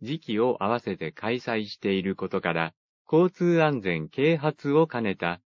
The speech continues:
霜降り橋から駒込駅まで続くパレードが恒例となっています。パレードには、区長や豊島区観光協会の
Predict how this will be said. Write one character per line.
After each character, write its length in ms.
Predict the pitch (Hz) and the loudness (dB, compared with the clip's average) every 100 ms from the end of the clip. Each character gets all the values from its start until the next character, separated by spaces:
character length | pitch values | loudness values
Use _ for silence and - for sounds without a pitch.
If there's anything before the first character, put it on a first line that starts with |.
| _ | _
霜 380 | - - 151 185 | -10 -2 0 2
降 80 | 180 | 2
り 140 | 180 | 2
橋 80 | 151 110 - | 2 0 -4
か 120 | 92 | -2
ら 180 | 87 87 | -2 -4
駒 280 | - 113 143 | -4 -2 0
込 200 | 139 135 127 95 | 0 0 0 -2
駅 220 | - 85 | -4 -6
ま 160 | 87 | -4
で 160 | 82 80 | -4 -6
続 320 | - 92 113 | -8 -8 -6
く 220 | 113 107 98 | -4 -4 -2
パ 160 | 98 | -2
レ 200 | 127 131 | 0 0
ー 40 | 90 | 0
ド 140 | 82 | -2
が 220 | 78 78 _ _ _ | -2 -6 _ _ _
恒 300 | - 147 170 | 0 2 4
例 220 | 160 151 | 4 2
と 180 | - 151 | 0 -2
な 120 | 117 | -2
っ 60 | 104 | -4
て 200 | - 87 | -4 -4
い 100 | 82 | -2
ま 120 | 87 | -4
す。 180 | - _ _ _ _ _ _ _ _ _ _ _ | -8 _ _ _ _ _ _ _ _ _ _ _
パ 140 | 131 | 0
レ 200 | 156 190 | 2 2
ー 20 | 165 | 2
ド 140 | 117 | 2
に 140 | 95 | 2
は、 180 | 87 85 _ _ _ - | 2 0 _ _ _ -20
区 120 | - | 0
長 280 | 175 139 95 | 4 4 4
や 240 | 87 90 _ _ | 0 -6 _ _
豊 140 | - 120 | -8 -4
島 280 | 165 156 147 | 0 0 0
区 180 | 185 | -4
観 240 | - 131 170 | -2 -2 -2
光 280 | - 175 160 | 2 2 2
協 260 | 160 143 | 2 2
会 260 | - 90 82 | 2 -2 -2
の 220 | 80 | -4